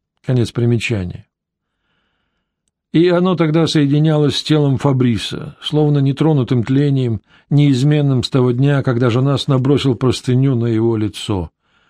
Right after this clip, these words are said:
исхудавшее, серое, трагически прекрасное. Он вспоминал, как уходил Хишам сегодня утром, с чувством, что они стали друг для друга с годами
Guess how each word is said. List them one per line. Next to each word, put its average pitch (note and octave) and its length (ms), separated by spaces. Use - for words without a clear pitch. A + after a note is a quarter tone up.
исхудавшее, A#2+ 920
серое, A#2+ 580
трагически A#2+ 540
прекрасное. G#2+ 840
Он F#3 300
вспоминал, D#3+ 680
как C3 180
уходил D3+ 400
Хишам C3 420
сегодня C3 400
утром, G2+ 540
с - 40
чувством, C3 380
что B2 200
они B2 120
стали B2 320
друг A#2+ 240
для A#2+ 120
друга A#2+ 320
с G#2 80
годами A#2 520